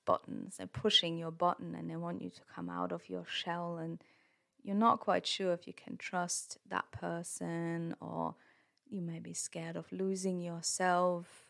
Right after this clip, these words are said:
What if they are too consuming? What if they're jealous? What if they're controlling? What if they're, all these what ifs, you know, all the what ifs that you have carried from past relationships or your parents,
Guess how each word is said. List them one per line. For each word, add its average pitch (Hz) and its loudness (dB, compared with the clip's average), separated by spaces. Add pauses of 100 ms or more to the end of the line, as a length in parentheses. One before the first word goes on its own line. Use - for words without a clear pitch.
(500)
What 175 0
if - -6
they 170 -2
are 170 -6
too 190 -2
consuming? 185 0
What 170 -8
if - -12
they're 165 -2
jealous? 165 0
What 170 -4
if 170 -12
they're 170 -10
controlling? 170 -4
What 175 -2
if - -14
they're, 165 -2 (640)
all 254 8
these 233 -2
what 180 -8
ifs, - -16
you 180 -8
know, - -8
all 226 6
the 220 0
what 175 -4
ifs 165 -4
that 165 -10
you 165 -6
have 165 -12
carried 170 -2
from 165 -6 (640)
past 165 -10
relationships 170 -4
or - -8
your - -10
parents, 185 0